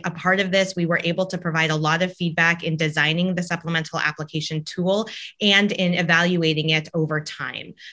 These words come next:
So there were four main sections. The first section is past experiences. That allowed applicants to choose up to five experiences or activities that were most meaningful to them and to explain why in a very brief, short answer.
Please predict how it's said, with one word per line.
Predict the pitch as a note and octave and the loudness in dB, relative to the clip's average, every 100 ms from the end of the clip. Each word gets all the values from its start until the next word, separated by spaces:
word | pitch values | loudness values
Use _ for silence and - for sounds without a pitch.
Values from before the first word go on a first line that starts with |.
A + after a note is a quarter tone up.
| _ | _
So | A3+ | 2
there | G#3+ | 6
were | G#3 | 4
four | G#3 A3+ C4 | 4 6 6
main | A#3+ B3 | 6 6
sections. | F3+ - - D#3 G3+ - _ _ _ _ G#3+ | 4 4 2 0 0 -6 _ _ _ _ 0
The | A3 | 4
first | A#3+ A3 | 6 4
section | - A3+ - G#3+ G3+ | 4 0 2 0 0
is | - F#3 E3+ | 2 0 0
past | - G3 G3 - | 2 2 2 -2
experiences. | F3+ - F3+ E3+ E3 - F#3 D#3 | -8 -2 2 2 2 -4 -8 0
That | F3+ G#3+ B3 | 2 2 2
allowed | A#3 G#3 G3+ | 4 2 4
applicants | F3 F3 F3 F3+ F3 | 0 0 -2 -2 -2
to | F3+ | -4
choose | F3 - F#3+ E3+ | -6 -2 0 0
up | E3+ - | -6 -6
to | E3+ E3 | -8 0
five | F#3 F3+ G3+ C4+ C4+ _ - | 2 4 4 2 -4 _ -8
experiences | F#3+ - G3+ G3 G#3 A#3 G#3+ | -8 -2 2 4 2 -2 -2
or | F#3 | 2
activities | F#3+ G3 - D#3 D3 D3+ E3 - - - | 2 0 -8 -4 -2 -2 -4 -8 -18 0
that | G3 F#3+ | 2 4
were | |
most | F#3 F#3+ A#3+ G#3+ | 4 4 2 0
meaningful | F#3+ F#3+ G3 G3 | 0 2 0 -2
to | F#3 F3+ | -2 2
them | D#3 D3+ - | 2 2 2
and | F3+ F3+ F3+ | 0 -2 -2
to | F3+ F3 E3+ E3+ - - _ _ _ - | 0 0 0 -2 -12 -20 _ _ _ -2
explain | A3+ - A#3+ B3+ B3 F#3+ | -2 0 2 4 4 4
why | E3+ C#3+ G3 | 2 2 2
in | A#3+ F#3 | 2 0
a | F3 | 0
very | D#3 E3 F3 | 4 4 4
brief, | F3 D#3 D#3 D#3 | 2 0 0 -2
short | - E3 D3 | -4 -2 -2
answer. | C#3+ - - - | -4 -8 -12 -14